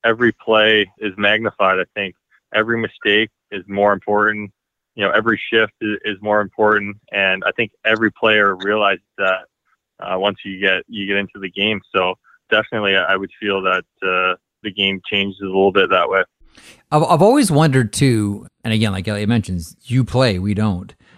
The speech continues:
Speaker 2: Are you aware when you've made another player or another team quit in the playoffs? Like, how aware are you as a player when, like, "All right, this guy's done. He's licking the envelope now.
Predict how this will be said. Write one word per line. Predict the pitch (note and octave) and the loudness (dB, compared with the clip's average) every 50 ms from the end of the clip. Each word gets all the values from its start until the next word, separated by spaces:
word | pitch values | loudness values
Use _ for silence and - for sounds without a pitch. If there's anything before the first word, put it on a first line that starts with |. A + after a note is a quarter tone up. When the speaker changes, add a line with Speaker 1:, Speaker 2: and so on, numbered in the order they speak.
| _ _ _ | _ _ _
Speaker 2:
Are | C#3 C#3+ D#3 | 2 4 6
you | E3+ E3 G#3 C#4+ D#4 D#4+ | 6 8 8 8 8 8
aware | B3 F3+ C#3 A#2+ G#2+ A2+ G#2+ G2 G2 G2+ G#2 G#2+ A2 A#2 A#2+ B2 C3 B2+ - _ _ _ _ | 6 6 4 4 4 4 4 2 2 2 2 2 2 2 2 2 0 -4 -6 _ _ _ _
when | - A2 A#2 B2 A#2+ A#2+ | -2 2 4 6 6 6
you've | B2 B2 A2 G#2 | 6 4 4 4
made | G#2+ G#2+ A2 A2 A2+ | 4 4 4 4 4
another | G#2+ G#2 G#2 G#2+ G2+ A2 G#2+ | 4 4 4 4 4 2 2
player | F#2 - - - - A#2 A2+ B2 B2+ C3 C3 C#3 C#3+ | 0 -4 -8 -6 -2 0 2 4 4 6 4 4 2
or | - - - A2 G#2 G#2+ | 2 0 0 2 2 4
another | G2+ F#2+ G2+ A2+ A2 B2 B2 | 4 4 4 4 4 4 2
team | A2+ - - - - A2 G#2+ G2+ G2+ G2+ G2+ G2 F#2+ - _ - | 2 0 0 0 2 4 6 6 6 6 4 4 2 -2 _ -16
quit | - - - C#3+ B2 A2 - - - - - - _ _ _ _ - | -6 -2 2 2 2 0 -2 -8 -18 -20 -20 -20 _ _ _ _ -2
in | A2 G#2+ | 0 0
the | G2 F#2+ | 0 0
playoffs? | - - G2+ F#2 E2+ E2 - - - - - - - - - _ _ _ _ _ _ _ _ _ _ _ _ _ - | -2 -4 -4 -4 -6 -8 -12 -18 -20 -20 -20 -18 -18 -20 -20 _ _ _ _ _ _ _ _ _ _ _ _ _ -10
Like, | F#2+ - | -10 -4
how | - - E3+ G3 G3+ | 0 4 4 6 6
aware | F#3+ D#3+ C#3 C3+ C3 C3 B2+ | 6 8 8 8 8 6 6
are | A#2+ | 6
you | A#2 A#2 A#2 | 6 4 4
as | A2+ A2 G#2 | 4 2 0
a | G2+ | -2
player | - - A2+ G#2+ G#2+ | -2 -2 0 2 2
when, | G2+ G2+ F#2+ | 2 2 0
like, | G2 G2+ - | 0 -2 0
"All | - C3 A#2+ | 0 2 4
right, | A2 G#2 G2+ G#2 - - - - _ _ - _ _ _ _ _ _ _ _ | 4 4 2 0 -2 -6 -12 -20 _ _ -20 _ _ _ _ _ _ _ _
this | - C#3 A#2 - | 0 0 2 2
guy's | - B2+ A#2+ A2+ | 2 2 2 2
done. | G2 G#2+ G#2+ G#2 G#2 | 2 2 4 4 4
He's | A2 G#2+ G#2 | 4 4 4
licking | B2 A#2+ - A#2 | 2 2 4 4
the | G#2+ G#2 | 4 4
envelope | G2 F#2+ F#2+ F#2 F2 G2 G2 F#2+ F2+ - | 4 2 0 -2 -2 -2 -2 -2 -2 -2
now. | G2 F#2 F#2+ F#2 E2+ | -2 -2 -2 -2 -4